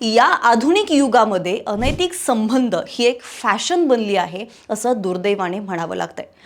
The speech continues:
पण का? पूर्वी अनैतिक संबंध नव्हते का? तर होते, पण त्याची संख्या ही फार कमी होती आणि महत्त्वाचं म्हणजे या अनैतिक संबंधातून कोण कुणाच्या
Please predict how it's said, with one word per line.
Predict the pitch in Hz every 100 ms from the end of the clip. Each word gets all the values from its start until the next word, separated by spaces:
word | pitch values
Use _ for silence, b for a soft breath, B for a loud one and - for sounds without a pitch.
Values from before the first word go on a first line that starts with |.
| B
पण | - 294
का? | 285 247 247 B B -
पूर्वी | 311 320
अनैतिक | 415 381 381 392
संबंध | 403 349 302 359 349
नव्हते | 302 269 269
का? | 262 202 - _
तर | 339
होते, | 294 262 247 147 -
पण | 269
त्याची | 294 349
संख्या | 349 285 247 240 247
ही | 196 -
फार | 311 269
कमी | 302 - 262 254
होती | 196 - 160 _ -
आणि | 202
महत्त्वाचं | 185 247 330 302 302
म्हणजे | 233 202 233 - B B
या | 233 202 233
अनैतिक | 359 254 269 294 320 302
संबंधातून | 262 233 240 240 233 190 185 214
कोण | 226 262 277
कुणाच्या | 294 247 226 240